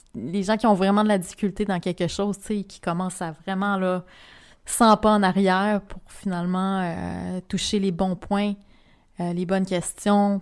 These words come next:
puis, euh, les, faire les bonnes recherches pour ça. Donc, euh, c'est pour ça que je parle en toute humilité, euh, puis que je, que je connais cette matière-là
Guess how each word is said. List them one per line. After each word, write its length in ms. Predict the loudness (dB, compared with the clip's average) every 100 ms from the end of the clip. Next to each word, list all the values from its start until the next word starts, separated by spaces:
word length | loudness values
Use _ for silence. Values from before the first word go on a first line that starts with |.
| -8
puis, 240 | -12 -8 -6
euh, 120 | -6
les, 280 | -6 -8 -8
faire 200 | -4 -2
les 80 | -2
bonnes 200 | -2 -4
recherches 560 | -6 -8 -10 -10 -12
pour 180 | -16 -20
ça. 260 | -12 -10 -10 -14 -10
Donc, 400 | -10 -10 -12 -10
euh, 280 | -8 -8 -10 -10 -10 -12 -12
c'est 140 | -14 -16
pour 100 | -10
ça 160 | -8
que 100 | -8
je 140 | -10 -8
parle 340 | -8 -6 -6
en 300 | -8 -8 -10
toute 240 | -8 -10 -6 0
humilité, 640 | 2 0 -2 -6 -6 -8 _ -20 _ _ -20 -18 -10
euh, 640 | -8 -6 -8 -10 -10 -10 -12 -14 _ _ -16
puis 200 | -14 -8
que 180 | -8
je, 100 | -6 -8
que 120 | -4
je 120 | -2
connais 460 | 4 6 6 2 2
cette 240 | -2 0
matière-là 800 | -2 0 -4 -2 -2 0 0 -2